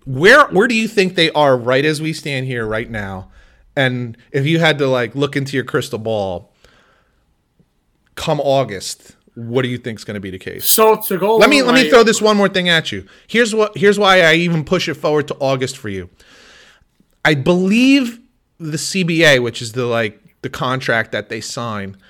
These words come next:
Speaker 1: he can be cut. Uh, Jimmy G can be cut up into a s-, up until, like, some point in August once camp starts, and that would really stick him because then it's like you've already been through camp.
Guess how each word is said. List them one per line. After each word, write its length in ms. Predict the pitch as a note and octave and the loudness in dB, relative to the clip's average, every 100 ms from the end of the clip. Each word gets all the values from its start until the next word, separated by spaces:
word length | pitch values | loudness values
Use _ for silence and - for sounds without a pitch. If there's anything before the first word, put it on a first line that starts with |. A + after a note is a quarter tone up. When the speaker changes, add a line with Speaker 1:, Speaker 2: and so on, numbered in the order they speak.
| _ _ _ | _ _ _
Speaker 1:
he 240 | _ - A3+ | _ -4 -2
can 180 | C#4+ B3+ | 0 -2
be 120 | G3+ | -2
cut. 540 | - - F#3+ C3+ - _ _ _ _ _ - | -2 -2 0 -2 -4 _ _ _ _ _ -8
Uh, 300 | B2+ A#2+ A#2 | -4 -2 -4
Jimmy 260 | A#2 E3 D#3 | -4 -4 -4
G 200 | D3+ D#3 | -4 -6
can 180 | D#3 | -6
be 80 | A#2+ | -8
cut 500 | - - E3 D3 - - | -12 -10 -6 -6 -8 -8
up 180 | C3+ C3 | -6 -6
into 380 | C3 - D3 | -8 -4 -4
a 20 | A2+ | -4
s-, 300 | - - - | -6 -10 -10
up 180 | C3 C3 | -10 -8
until, 240 | C3 C3+ C3 | -8 -6 -2
like, 220 | B2+ B2 | -2 -2
some 200 | - E3 | -4 -4
point 300 | - E3+ D3+ | -2 -4 -4
in 80 | B2+ | -4
August 380 | B2+ C#3+ B2+ - | 0 0 -2 -6
once 220 | B2+ - | -8 -8
camp 300 | - D3 C3 | -8 -8 -8
starts, 600 | - - B2+ F#2+ - - _ _ _ _ | -10 -8 -8 -8 -12 -14 _ _ _ _
and 100 | C#3+ | 0
that 120 | F#3 | 4
would 100 | G#3+ | 4
really 220 | F3 F3 | 4 2
stick 420 | C#3 - - G#3 D3 | 0 -4 -2 0 0
him 140 | A#2+ | -4
because 260 | A#2+ C#3 C3 | -4 -2 0
then 140 | D#3+ | 0
it's 140 | D#3+ C3+ | 0 -2
like 180 | B2 - _ _ _ | -2 -6 _ _ _
you've 140 | C3+ C#3 | -4 2
already 160 | F#3+ | 4
been 160 | G3+ G3 | 4 2
through 160 | G3 G3 | 0 -4
camp. 400 | - D3 C3+ | 0 0 0